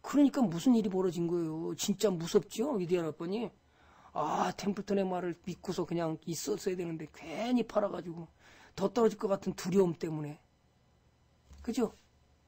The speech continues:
떨어지면 두려움에, 올라가면 탐욕에. 이게 뭐예요? 주식시장은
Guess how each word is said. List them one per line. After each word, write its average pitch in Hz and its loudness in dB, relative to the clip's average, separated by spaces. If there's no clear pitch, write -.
떨어지면 233 8
두려움에, 175 4
올라가면 247 8
탐욕에. 247 2
이게 294 2
뭐예요? 190 6
주식시장은 151 -6